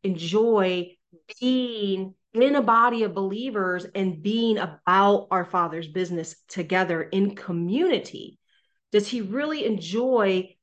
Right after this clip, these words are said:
church life or community life? Or is it like a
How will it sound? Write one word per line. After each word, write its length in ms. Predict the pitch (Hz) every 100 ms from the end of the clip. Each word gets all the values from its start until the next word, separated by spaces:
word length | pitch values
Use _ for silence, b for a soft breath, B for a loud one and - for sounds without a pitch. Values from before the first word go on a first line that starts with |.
| _
church 460 | - 233 226 220 196
life 640 | 170 180 196 151 - _ -
or 160 | 185
community 760 | 185 175 185 208 220 196 180 -
life? 440 | 165 175 202 160 156
Or 160 | - 196
is 80 | 196
it 100 | 233
like 140 | 202
a 140 | 170